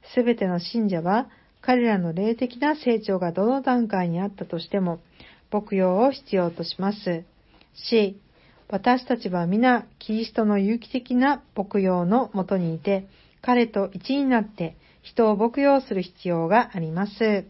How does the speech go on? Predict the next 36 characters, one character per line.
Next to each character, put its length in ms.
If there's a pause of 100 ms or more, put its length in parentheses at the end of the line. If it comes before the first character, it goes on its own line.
(520)
D、 260 (640)
私 340
た 140
ち 120
は 300 (280)
御 80
父 300
の 300
愛 240
し 340
許 100
す 120
心 340
に 140
従 160 (100)
っ 80
て、 380 (400)
ま 140
た 320 (160)
御 100
子 160
の 320 (100)
探 240
し 380
見 220
出 100
し 240
牧 320
養 180
す 180
る 120
霊 200
に 120
従 260
っ 100
て、 360